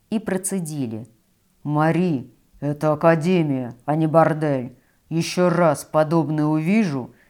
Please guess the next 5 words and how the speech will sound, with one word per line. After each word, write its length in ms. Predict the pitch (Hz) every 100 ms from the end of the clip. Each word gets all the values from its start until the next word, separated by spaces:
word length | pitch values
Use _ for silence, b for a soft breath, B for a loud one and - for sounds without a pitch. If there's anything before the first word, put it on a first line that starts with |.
| b
исключу 560 | 156 - 180 175 - 226
без 240 | 160 156
права 380 | - 185 190 170
на 120 | 165
восстановление». 1080 | 160 160 - 175 180 185 180 160 135 131